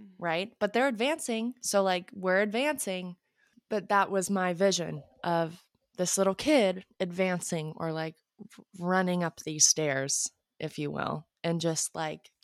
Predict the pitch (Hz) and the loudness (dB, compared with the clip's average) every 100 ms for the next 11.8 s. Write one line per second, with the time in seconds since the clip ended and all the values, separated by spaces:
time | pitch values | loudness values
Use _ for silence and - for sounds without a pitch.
0 | _ - - - 190 175 175 175 160 151 | _ -10 -6 -2 2 2 2 0 -2 -12
1 | 135 _ _ - 175 170 156 147 143 139 | -16 _ _ -12 -2 2 2 0 -4 -12
2 | _ _ _ - 160 160 156 160 - - | _ _ _ -4 0 0 0 -2 -2 -6
3 | - - 160 160 147 139 135 143 - - | -10 -14 -6 -4 -2 -4 -6 -6 -6 -8
4 | 147 147 135 123 117 - 156 151 139 - | -8 -8 -6 -6 -6 -6 -4 -4 -4 -6
5 | 165 156 139 147 147 - _ - - - | -6 -4 -4 -4 -6 -10 _ -20 -20 -20
6 | _ _ _ _ _ 160 143 156 151 185 | _ _ _ _ _ -2 0 0 2 4
7 | 196 190 - 156 - 160 - 147 - - | 6 4 0 -2 -2 -4 -4 -4 -4 -4
8 | 143 151 180 175 170 170 170 160 151 160 | -6 -4 -4 -2 -4 -4 -4 -6 -6 -6
9 | 160 - 147 - 151 - 151 151 156 156 | -4 -4 -6 -6 -10 -8 -6 -6 -6 -8
10 | - 175 165 - 139 151 160 151 151 151 | -4 -4 -4 -6 -8 -6 -6 -6 -8 -8
11 | 156 147 151 151 151 147 139 | -6 -6 -6 -6 -6 -6 -6